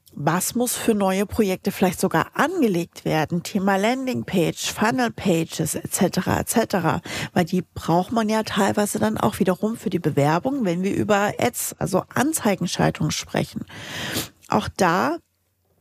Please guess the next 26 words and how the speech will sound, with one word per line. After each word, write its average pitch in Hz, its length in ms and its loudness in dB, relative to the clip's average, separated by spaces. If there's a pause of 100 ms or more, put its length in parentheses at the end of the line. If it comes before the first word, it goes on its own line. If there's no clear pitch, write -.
(340)
darfst 196 280 0
du 226 40 2
für 233 120 0
dich 233 180 -2
überlegen, 214 640 0 (140)
darf - 340 0
alles 220 200 2
so 202 100 -4
bleiben? 262 520 0
Ändert 226 460 0
sich - 220 -6
was? 165 180 -2
Bekomme 226 400 0
ich - 160 -2
neue 233 240 0
Produkte 247 800 -2 (200)
vielleicht - 440 0
zukünftig - 640 -2
dazu? 180 400 0 (260)
Vielleicht 302 220 0
jetzt 320 160 0
nicht 349 180 -2
direkt 269 260 0
zum 240 140 2
ersten 214 340 0
Januar, 277 460 0